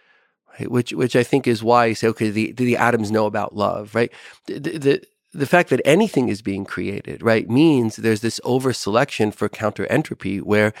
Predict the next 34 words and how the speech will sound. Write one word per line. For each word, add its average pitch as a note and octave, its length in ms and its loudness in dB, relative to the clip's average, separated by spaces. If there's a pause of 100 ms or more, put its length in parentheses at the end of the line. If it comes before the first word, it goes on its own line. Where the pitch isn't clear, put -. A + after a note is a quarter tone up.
(240)
there A#2+ 160 6
can A2+ 160 0
be A#2 180 0
a G2 80 -6
building A2 640 2
of G2+ 320 0 (440)
greater C#3 300 4
complexity, - 920 -10
of G2+ 440 2
ultimately A2+ 640 2
of F#2+ 300 -2 (300)
novelty. B2 560 2
And G#2+ 100 0
we E3+ 100 6
don't D#3+ 180 2
often A#2 280 -2
think G3 260 0
about - 320 -6 (420)
that, G#2 340 0
of, A2 320 2
of G#2 180 0
how A2 220 2
far C#3 540 2
removed A#2 800 0
we G#2+ 240 -2
are, A#2 240 -2
maybe B2 300 2
light A#2 400 2
years, G#2 320 -2
so G2+ 200 -2
to F#2+ 60 -8
speak, - 440 -2 (460)
uh, F#2+ 460 2 (340)
from A2+ 580 2